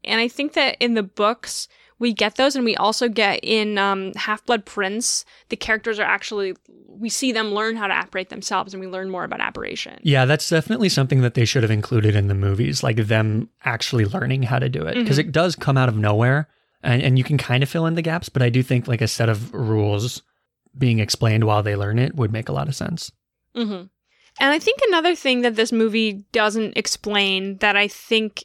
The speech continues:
Speaker 1: would have been an important and quick thing for them to do is explain why the rest of the kids are still going back to Hogwarts, because you might wonder, why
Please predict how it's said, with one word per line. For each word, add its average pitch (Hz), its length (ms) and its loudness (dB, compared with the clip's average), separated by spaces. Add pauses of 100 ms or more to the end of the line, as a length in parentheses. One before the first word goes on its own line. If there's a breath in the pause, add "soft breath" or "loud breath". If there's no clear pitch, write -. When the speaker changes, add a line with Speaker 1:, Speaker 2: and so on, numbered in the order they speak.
(360)
Speaker 1:
would 240 260 0
have 254 180 0
been 233 260 0
an 226 120 0
important 254 760 -2
and 233 200 -4
quick - 320 -2
thing 254 260 0
for 254 80 -2
them 226 140 0
to 220 100 -2
do 202 260 2
is 196 140 0
explain 233 500 0 (300 soft breath)
why 220 500 0 (400)
the 220 160 0
rest 247 360 0
of 330 80 2
the 254 80 -2
kids 208 340 -2
are 202 120 -2
still 220 260 0
going 208 200 0
back 190 200 0
to 208 60 -6
Hogwarts, 196 600 0
because 277 240 0
you 339 80 4
might 403 200 4
wonder, 247 380 2 (300 soft breath)
why 269 880 4